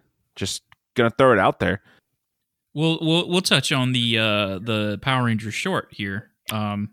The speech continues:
Speaker 1: Yeah, let me tell you, I, again, if you didn't send me this, this movie would have been better. That's
Speaker 2: I'll put,
Speaker 1: fourteen
Speaker 2: I'll
Speaker 1: minutes
Speaker 2: put
Speaker 1: of
Speaker 2: me, I'll put
Speaker 1: insanity.
Speaker 2: it in the, the description of this episode.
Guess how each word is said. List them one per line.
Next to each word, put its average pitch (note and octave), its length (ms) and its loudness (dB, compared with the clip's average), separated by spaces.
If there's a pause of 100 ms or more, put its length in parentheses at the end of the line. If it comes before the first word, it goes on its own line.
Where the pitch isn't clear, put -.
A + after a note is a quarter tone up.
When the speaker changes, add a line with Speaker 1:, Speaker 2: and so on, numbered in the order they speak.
Speaker 1:
Yeah, A2 260 0 (120)
let D#3 120 0
me A3 80 0
tell F3 160 0
you, A2+ 140 2 (160)
I, D3+ 160 2
again, C3+ 320 0
if G#2+ 180 -8
you D#3+ 200 2
didn't F#3+ 380 4
send A#2 280 2
me C#3+ 100 4
this, D3+ 440 2 (100)
this G#2+ 220 -2
movie A2 220 4
would G2+ 80 6
have F#2+ 100 0
been F#2 140 -2
better. F#2 280 -6 (380)
That's F3 160 2 (100)
Speaker 2:
I'll D#3+ 160 6
put, - 100 -4
Speaker 1:
fourteen C#3+ 280 4
Speaker 2:
I'll D#3+ 120 4
Speaker 1:
minutes C3 120 0
Speaker 2:
put F#3+ 180 4
Speaker 1:
of - 60 -2 (100)
Speaker 2:
me, - 140 -8
I'll C#3+ 160 4
put F#3 300 2
Speaker 1:
insanity. E3 40 4
Speaker 2:
it D3 140 0
in C#3 200 0
the, A2 320 0
the G#2 440 0
description G#2 640 -2
of G2+ 260 -4
this G2 240 -4
episode. - 580 -8